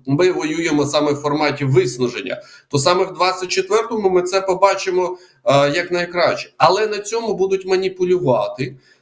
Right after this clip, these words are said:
та будуть постійно, е, ретранслювати різні ось такі конспірологічні теорії. Ну, просто, якщо зараз розпочинаються перемовини з Росією,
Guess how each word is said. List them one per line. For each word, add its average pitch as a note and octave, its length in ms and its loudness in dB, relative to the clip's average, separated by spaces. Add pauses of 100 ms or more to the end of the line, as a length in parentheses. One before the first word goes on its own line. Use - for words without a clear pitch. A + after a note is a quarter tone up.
та D3 220 6
будуть C3 400 -4
постійно, F3+ 560 0
е, C3+ 1200 0
ретранслювати F#3 960 0
різні D#3+ 640 -2
ось C#3+ 260 0
такі D3 240 -4
конспірологічні C#3+ 1000 0
теорії. B2+ 680 0 (260)
Ну, F#3+ 340 2
просто, D3 720 0
якщо D#3 580 0
зараз C#3+ 460 0
розпочинаються C3 880 -2
перемовини B2+ 680 0
з G#2 80 -10
Росією, C#3 760 -2